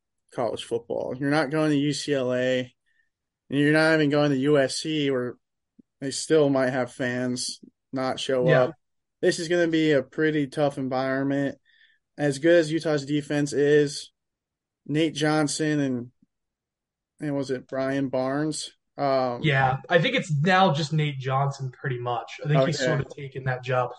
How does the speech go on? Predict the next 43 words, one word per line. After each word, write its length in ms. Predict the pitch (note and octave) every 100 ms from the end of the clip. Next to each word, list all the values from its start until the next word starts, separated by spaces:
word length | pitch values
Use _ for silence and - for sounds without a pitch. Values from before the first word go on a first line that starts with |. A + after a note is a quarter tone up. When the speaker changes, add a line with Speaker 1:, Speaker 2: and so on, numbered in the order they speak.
| - - - - G3
Speaker 2:
Except 320 | G3+ B3+ C4
I 140 | G#3
think 340 | G3+ - C#4+ -
this 220 | C4+ -
might 320 | G3 G#3+ F3+
be 140 | G#3
a 40 | F3+
spot 420 | - F3 E3+ D#3
in 60 | D#3
which 200 | C#3+ -
Cam 280 | D#3+ C3+
Rising's 380 | C3 A#2+ A#2 A2+
back. 160 | - G#2+ - - -
I 80 | E3
don't 140 | E3
know 100 | E3+
that 200 | D#3+ E3
for 100 | E3
sure, 260 | D3+ D#3+ E3
but 140 | E3
he 120 | -
was 180 | G3+ G3
listed 360 | D#3+ G3 G3 F#3
as 120 | E3+
an 80 | E3
emergency 760 | D3 D#3 D#3+ E3 F3+ - F3+ C#3
quarterback 600 | - D3+ E3 E3 E3 -
last 360 | C3 C#3 -
week, 260 | E3 F#3+ - _ - _
so 180 | - F3+
he 80 | E3+
could 220 | - G3
have 160 | F3 -
played 300 | - D#3 C#3+
if 140 | C3
needed, 300 | C#3 A#2+ - - _ _ _ _ _ _
um, 380 | D3+ D3+ C#3+ C#3
which 220 | - F#3 F#3
makes 280 | G3+ G3+
me 140 | G#3 F#3
think 400 | - G3 F#3+ -
he 160 | F#3+ D#3
probably 720 | - - F3 F3 D#3 E3 D#3